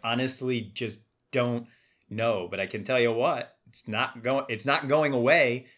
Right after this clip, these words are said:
Now, will there be a superior chain that could come out that then doesn't then gouge you three hundred dollars for a, a six hundred, you know, three hundred dollars in gas for, you know, a six hundred dollar item, which apparently is just normalized now? It's like, yeah,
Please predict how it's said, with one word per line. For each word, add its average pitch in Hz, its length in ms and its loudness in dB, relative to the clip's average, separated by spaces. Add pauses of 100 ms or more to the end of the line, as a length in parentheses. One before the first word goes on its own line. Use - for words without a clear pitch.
Now, 113 180 -4
will 143 200 6
there 151 160 6
be 151 160 2
a 143 40 4
superior 160 560 0
chain 170 540 -2 (220)
that 156 180 2
could 180 300 0
come 175 180 0
out 196 340 -2 (200)
that 113 100 -4
then 131 160 0 (100)
doesn't 143 300 2
then 120 300 -4
gouge 123 400 2
you 151 120 -2
three 135 280 -4
hundred 143 260 -4
dollars 147 540 2 (200)
for 131 200 2
a, 120 240 4
a 113 60 -2
six - 320 -2
hundred, 147 220 -4
you 131 100 0
know, 123 60 0
three 143 160 -2
hundred 143 140 -2
dollars 135 260 4
in 120 140 -2
gas 120 460 2
for, 120 440 0 (120)
you 120 80 -2
know, 113 60 0
a 107 40 -2
six - 300 -4
hundred 135 240 -2
dollar 127 420 4
item, 165 460 0 (320)
which - 280 -4 (280)
apparently 135 360 -2
is 131 100 0
just 131 220 -4
normalized 107 720 -2
now? 92 440 -12
It's - 80 -16
like, 156 200 -2
yeah, 160 200 -2